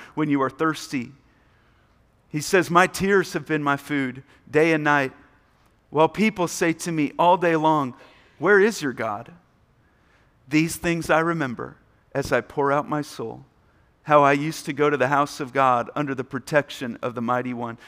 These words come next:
with shouts of joy and praise among the festive throng." Why, my soul, are you downcast? Why so disturbed within me? Put your hope in God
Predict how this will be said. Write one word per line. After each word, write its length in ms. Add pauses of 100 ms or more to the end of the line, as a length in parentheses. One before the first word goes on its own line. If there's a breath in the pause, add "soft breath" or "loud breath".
(140 loud breath)
with 140
shouts 540
of 180
joy 500
and 200
praise 580 (340 soft breath)
among 320
the 60
festive 540
throng." 460 (1400)
Why, 560
my 180
soul, 480
are 140
you 160
downcast? 800 (520)
Why 280
so 260
disturbed 580
within 360
me? 260 (1080)
Put 200
your 120
hope 280
in 120
God 400